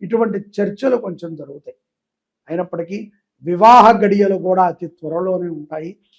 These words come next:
కంగారు పడాల్సిన అవసరం లేదు. అలాగే శరీర ఆరోగ్యతని కాపాడుకుంటూ ఉండాలి. తగిన వ్యాయామము,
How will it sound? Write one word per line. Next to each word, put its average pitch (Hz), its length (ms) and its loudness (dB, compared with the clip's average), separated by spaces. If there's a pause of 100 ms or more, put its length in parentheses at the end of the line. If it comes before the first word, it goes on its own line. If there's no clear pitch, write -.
(180)
కంగారు 165 360 -4
పడాల్సిన 151 480 -10
అవసరం 151 420 -14 (100)
లేదు. 123 220 -16 (560)
అలాగే 202 540 2 (320)
శరీర 254 500 2
ఆరోగ్యతని 196 840 2 (240)
కాపాడుకుంటూ 165 680 -4
ఉండాలి. 160 480 -10 (400)
తగిన 180 280 0
వ్యాయామము, 180 960 0